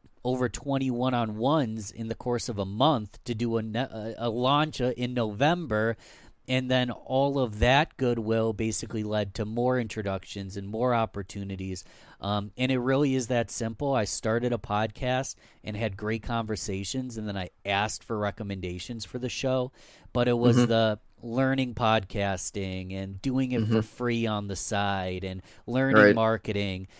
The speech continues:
Speaker 1: and kinda developing the skill set that put me in a position to really just kind of a kick-ass launch of, I don't know we, if I've prefaced it, Rochester Business Connections. Again, I did Rochester Groovecast, Rochester, New York, Rochester Business Connections,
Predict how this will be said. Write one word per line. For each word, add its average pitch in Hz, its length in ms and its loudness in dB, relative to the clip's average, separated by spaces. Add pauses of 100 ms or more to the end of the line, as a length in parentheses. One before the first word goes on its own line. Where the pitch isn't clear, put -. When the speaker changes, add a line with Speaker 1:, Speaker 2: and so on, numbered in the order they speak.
(100)
Speaker 1:
and 120 140 -8
kinda 123 300 2
developing 110 560 0
the 92 80 -4
skill 107 320 -4
set 131 320 -2
that 104 160 -4
put - 180 -10
me 107 140 -4
in 107 80 -4
a 98 40 -2
position 113 720 -6 (360)
to 113 120 -2
really 120 320 0
just 107 220 -6
kind 110 200 -4
of 104 120 -2
a 98 80 -2
kick-ass 104 640 -4
launch 107 560 -4
of, 131 380 4 (320)
I 120 120 -4
don't 123 120 0
know 123 60 -4
we, 117 260 -2
if 104 180 -4
I've 107 160 -2
prefaced 117 420 -2
it, 104 100 -4
Rochester 110 680 0
Business 107 480 -4
Connections. 104 760 -2 (720)
Again, 139 240 4
I 135 80 6
did 123 160 2
Rochester 123 460 2
Groovecast, 156 640 2 (220)
Rochester, 117 580 0
New 104 100 -4
York, 120 440 0 (360)
Rochester 123 560 2
Business 113 420 -4
Connections, 139 720 -2